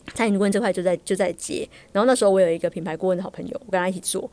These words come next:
然后后来呢，我其实从透过跟我一个品牌顾问的朋友一起做了之后，我就发现说，哎，其实我的，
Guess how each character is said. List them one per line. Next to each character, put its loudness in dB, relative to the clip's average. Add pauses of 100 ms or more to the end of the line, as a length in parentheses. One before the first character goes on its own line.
(300)
然 0
后 0
后 4
来 2
呢， 2
我 2
其 -2
实 2
从 -2
透 0
过 6
跟 -2
我 0
一 -4
个 -8
品 -6
牌 -6
顾 0
问 2
的 -2
朋 -6
友 -6
一 -6
起 -8
做 0
了 -6
之 -8
后， 0 (360)
我 -4
就 2
发 -2
现 -2
说， 2 (180)
哎， 4 (260)
其 0
实 2
我 6
的， 0